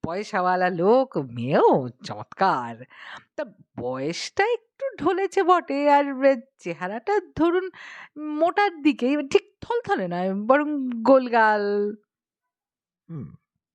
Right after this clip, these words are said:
Speaker 2: নাদুস নুদুস বলা যায় কি?
Speaker 1: তা, তাও বলতে পারেন, মানে, বেশ আহ্লাদি চেহারা। আমার তো দিব্যি লাগছিল, পাতে ঘিয়ে ভাজা লুচি, ফুলকপির তরকারি,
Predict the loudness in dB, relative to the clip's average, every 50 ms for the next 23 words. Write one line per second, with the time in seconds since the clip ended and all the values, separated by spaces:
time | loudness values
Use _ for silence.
0 | _ _ _ _ _ _ _ _ _ _ _ _ _ -10 -8 -6 -4 -2 -2 -4
1 | -4 -6 -6 -6 -4 0 2 2 2 2 -2 0 2 4 4 4 4 4 4 2
2 | 2 2 0 -6 -18 -20 -20 -20 _ _ _ _ _ _ _ _ _ _ _ _
3 | _ _ _ _ _ _ _ _ _ _ -18 -18 -18 _ -10 -8 -6 -6 -4 -2
4 | -2 0 0 0 -2 -6 -12 -10 _ -6 -4 -4 -2 0 0 2 2 2 2 0
5 | 0 2 2 2 2 2 2 2 0 2 4 4 4 4 2 0 -2 -2 -2 -2
6 | 0 0 0 0 -2 -4 -8 -18 -20 -20 -20 -18 -10 -6 -4 -4 -4 -4 -8 -12
7 | -10 -6 -2 2 4 4 6 4 4 2 0 -2 -2 -4 -4 -4 -4 -6 -8 -8
8 | -8 -10 -12 -14 _ _ _ -20 -20 -8 -2 0 0 2 2 2 2 0 2 2
9 | 0 0 0 2 2 2 2 2 0 -2 -4 -4 -4 -2 -2 0 -2 -2 -2 -4
10 | -6 -8 -12 -12 -14 _ _ -12 -8 -6 -4 -4 -2 -4 -4 -6 -8 -2 0 2
11 | 4 4 4 4 4 4 2 2 -2 -8 -4 2 4 4 6 6 4 2 -2 -4
12 | -8 _ -20 -18 -16 -16 -14 -14 -8 -4 -4 -4 -4 _ 2 2 2 2 2 2
13 | 2 4 4 6 6 6 4 2 0